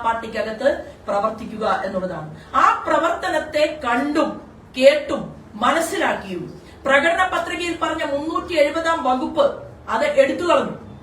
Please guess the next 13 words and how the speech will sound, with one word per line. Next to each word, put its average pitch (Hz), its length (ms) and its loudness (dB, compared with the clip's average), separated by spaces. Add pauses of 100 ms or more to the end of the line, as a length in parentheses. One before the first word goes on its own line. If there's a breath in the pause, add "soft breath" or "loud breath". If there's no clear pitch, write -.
(440 loud breath)
കാശ്മീരിലെ 330 880 2 (260)
മുന്നൂറ്റി 320 420 0
എഴുപതാം 349 420 0
വകുപ്പ് 320 380 2 (160)
എടുത്തു - 260 2
കളയും 320 460 0
എന്ന് 320 140 2
പറഞ്ഞപ്പോൾ 311 680 0
ചോദ്യം 339 400 0
ചെയ്തവരുണ്ടായിരുന്നു. 277 720 0 (340 loud breath)
പക്ഷേ 285 580 2 (200)
കുറഞ്ഞ 294 400 2
നാളുകൾക്കുള്ളിൽ 330 1000 0